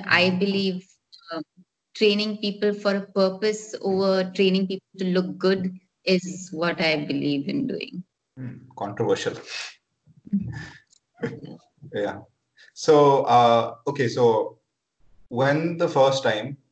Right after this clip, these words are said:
Speaker 2: let's say there are four or five people who after this podcast are really interested and they're like, "We want to learn from Sanjana ma'am, want to see what she has." And they come to you and they take classes with you. What would a typical first day look like training with you?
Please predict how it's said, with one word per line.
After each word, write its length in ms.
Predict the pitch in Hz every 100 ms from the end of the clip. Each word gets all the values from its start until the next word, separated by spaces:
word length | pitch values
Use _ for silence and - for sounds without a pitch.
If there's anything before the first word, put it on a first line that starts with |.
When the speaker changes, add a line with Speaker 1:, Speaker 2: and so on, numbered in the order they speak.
| - _ -
Speaker 2:
let's 220 | 135 139
say 100 | 165
there 160 | 143 143
are 60 |
four 180 | 143 131
or 80 | 131
five 220 | 123 113
people 240 | 107 107 143 _ _ -
who 140 | 123
after 200 | 113 -
this 220 | 123 117
podcast 440 | - 107 - 113 127
are 60 |
really 200 | 113 113
interested 500 | 110 - - - 156
and 160 | 156 135
they're 120 | 123
like, 200 | 117 120
"We 60 | 123
want 220 | 117 120
to 60 | 123
learn 220 | 127 139
from 160 | 139
Sanjana 400 | 120 117 117 110
ma'am, 160 | 98 82 _ _ _ -
want 180 | 117 127
to 60 |
see 180 | 123 127
what 140 | 113
she 120 | - 101
has." 340 | 85 - - _ _ _ _ -
And 120 | 120
they 100 | 135
come 260 | 147 139 143
to 60 | 165
you 240 | 156 180
and 240 | 139 131
they 340 | 131 131 127 - _ _ _ _ _ -
take 180 | 131
classes 340 | 127 110 123 107
with 180 | 92 90
you. 200 | 87 _ _ _ _ _ _ _ _ _ - -
What 420 | 151 135 151 156
would 120 | 190
a 100 | 190
typical 380 | 170 160 156 180
first 320 | 175 - 135 156
day 100 | 147
look 200 | 127 127
like 300 | 113 135 - _ -
training 300 | 131 131 113
with 160 | 98
you? 140 | -